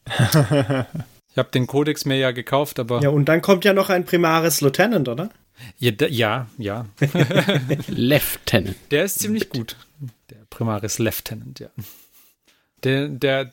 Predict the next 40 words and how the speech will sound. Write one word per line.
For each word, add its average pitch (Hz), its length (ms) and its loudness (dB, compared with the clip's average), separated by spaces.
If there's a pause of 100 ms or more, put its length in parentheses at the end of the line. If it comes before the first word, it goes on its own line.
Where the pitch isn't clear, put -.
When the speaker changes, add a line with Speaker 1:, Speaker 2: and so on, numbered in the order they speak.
Speaker 2:
der, 143 300 -2
der 147 100 2
da 135 140 0
so 131 100 -4
komisch 143 280 0
über 139 100 0
den 131 120 2
Stein 151 260 0
drüber 117 220 -2
hopst. - 340 -4 (200)
Oder 117 180 -2
welchen 117 200 -2
meintest 113 360 -4
du? 117 100 -8 (340)
Speaker 3:
Ja, 151 100 4
der, 151 160 4
der 156 140 2
sein 131 480 2
Schwert 135 340 4
in 127 120 0
die 123 80 -6
Luft 120 260 -4
streckt. - 380 -8
Der 127 180 2
aus 131 240 2
der, 123 560 2
ich - 80 -14
glaub, 135 200 0
das 131 200 2
ist - 320 -2
der 147 100 4
gleiche 151 320 2
wie 160 120 6
aus 151 140 2
der 143 140 2
Wake 139 240 2
the 135 60 2
Dead 127 220 -2 (120)
Box, - 300 -2
oder? 170 240 -4